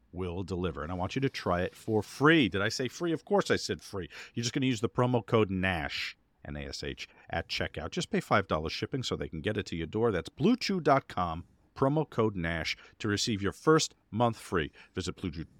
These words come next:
dot com for more details and important safety information. We thank Blue Chew for sponsoring the stiff one of the week. This might be my favorite one ever, not just 'cause I'm in it, but, um, this is,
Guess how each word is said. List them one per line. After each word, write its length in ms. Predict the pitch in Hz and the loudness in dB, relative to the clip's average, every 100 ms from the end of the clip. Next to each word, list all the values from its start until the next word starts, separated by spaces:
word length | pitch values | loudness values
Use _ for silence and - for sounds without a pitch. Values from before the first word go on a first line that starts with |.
| - | -6
dot 220 | 71 - | -4 -4
com 260 | - 156 147 | 2 2 4
for 140 | 82 | -2
more 240 | 76 67 - _ | -6 -8 -14 _
details 460 | - 190 - 196 - | -6 -6 -4 -6 -6
and 40 | 240 | -8
important 360 | - 240 - | 2 2 2
safety 320 | - 78 - | -4 -4 -4
information. 540 | 69 - 76 62 - 92 | -12 -8 -10 -8 -10 -6
We 100 | 151 | 4
thank 280 | 226 202 - | 6 6 4
Blue 160 | 104 | 0
Chew 240 | - 92 - - - | 2 -2 -2 -20 -12
for 140 | - | -6
sponsoring 560 | - 101 87 - 90 90 - - - | -6 0 -2 -2 -8 -8 -12 -20 -6
the 100 | 95 | -2
stiff 720 | - - - - 120 - - | 0 0 -2 0 -2 -2 -12
one 320 | 90 92 90 80 | -10 -4 -2 -2
of 80 | |
the 80 | 80 | -6
week. 240 | 71 69 _ _ _ _ - | -6 -10 _ _ _ _ -2
This 180 | 143 - | -2 0
might 200 | 131 110 | -2 -2
be 120 | 101 | -4
my 140 | 90 80 | -4 -4
favorite 360 | 80 71 73 | -4 -4 -6
one 180 | 65 62 | -10 -12
ever, 200 | 60 - | -12 -10
not 200 | 117 117 | -4 -4
just 160 | - - | -4 -6
'cause 140 | 98 | -4
I'm 140 | 90 71 | -4 -4
in 100 | 55 | -8
it, 120 | - _ _ _ _ _ _ - - - - - - _ _ _ | -16 _ _ _ _ _ _ -20 -18 -16 -18 -20 -20 _ _ _
but, 240 | 98 87 - - | -2 -2 -2 -4
um, 440 | 92 90 87 85 - _ _ _ | -2 0 -2 -6 -14 _ _ _
this 500 | 98 95 156 170 - - | -16 -2 -2 0 -6 -6
is, 760 | 107 104 104 101 98 - - | 0 2 2 0 -2 -6 -8